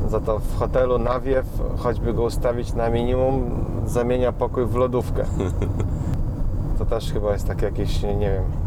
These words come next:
Speaker 1: charakterystyczne, bo jest tak samo w pociągach. Nie wiem dlaczego, ale, a co on tutaj odstawia za numer?
Speaker 2: <laughs> Nie może się zdecydować.
Speaker 1: Tak.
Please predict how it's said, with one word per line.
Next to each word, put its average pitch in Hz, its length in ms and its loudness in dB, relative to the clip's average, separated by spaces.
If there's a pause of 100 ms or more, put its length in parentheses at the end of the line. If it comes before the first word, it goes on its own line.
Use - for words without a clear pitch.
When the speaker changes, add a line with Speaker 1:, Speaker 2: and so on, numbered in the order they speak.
(800)
Speaker 1:
charakterystyczne, 113 840 0
bo 107 120 2
jest 110 160 0
tak 127 120 0
samo 147 260 0
w - 80 -2
pociągach. 123 540 0 (840)
Nie 127 140 2
wiem 123 180 2
dlaczego, 127 640 0 (920)
ale, 110 200 0 (200)
a - 40 0
co - 220 -4
on - 80 -2
tutaj - 300 -2 (120)
odstawia - 500 -2
za 90 140 0
numer? 92 380 -2 (1500)
Speaker 2:
<laughs> 113 80 -2
Nie 92 60 0
może 98 260 0
się 92 220 0
zdecydować. 90 560 0 (600)
Speaker 1:
Tak. 92 160 -2